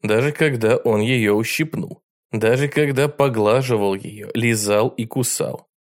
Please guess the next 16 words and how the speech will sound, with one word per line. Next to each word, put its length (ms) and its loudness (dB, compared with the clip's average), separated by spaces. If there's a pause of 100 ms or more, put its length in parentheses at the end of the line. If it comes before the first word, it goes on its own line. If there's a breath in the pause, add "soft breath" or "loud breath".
(120)
даже 300 0
когда 400 2
он 160 2
вошёл 520 0
в 100 -6
неё, 240 -10 (180)
даже 340 2
когда 400 2
содрогнулся 840 2
от 120 -2
оргазма, 680 0 (360)
даже 320 2
когда 380 0
вышел 380 -2
из 120 -8
неё 300 -12